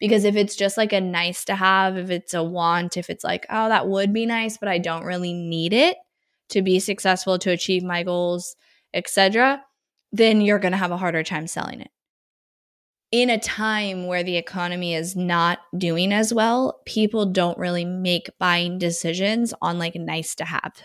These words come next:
things. It goes down to, like, what do I need to have? So success is still absolutely possible. And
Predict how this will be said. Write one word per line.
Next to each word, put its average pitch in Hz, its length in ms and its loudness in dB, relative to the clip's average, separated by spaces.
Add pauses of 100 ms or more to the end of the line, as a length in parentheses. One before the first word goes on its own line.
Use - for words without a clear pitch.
(200)
things. - 500 -10 (560)
It 190 180 0
goes 185 300 2
down 175 260 -2
to, - 80 -10
like, 165 180 -6
what 170 300 -6
do 190 140 -6
I 175 120 -4
need 165 520 -8 (140)
to 170 340 -8 (140)
have? 147 240 -2 (520)
So 214 240 2
success 220 800 -4
is 190 220 -6
still 175 440 -6 (280)
absolutely 185 1040 -2
possible. 214 920 -6 (960)
And 180 540 0